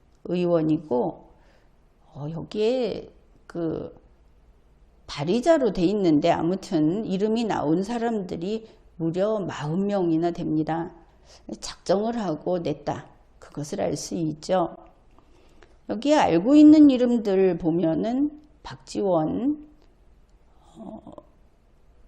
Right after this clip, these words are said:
박홍배, 뭐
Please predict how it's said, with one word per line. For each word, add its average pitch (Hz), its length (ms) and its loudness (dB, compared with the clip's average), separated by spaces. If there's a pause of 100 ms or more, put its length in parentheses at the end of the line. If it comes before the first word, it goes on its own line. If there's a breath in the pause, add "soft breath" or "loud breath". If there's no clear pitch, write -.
(800)
박홍배, 233 1200 -2 (1300 soft breath)
뭐 196 400 -18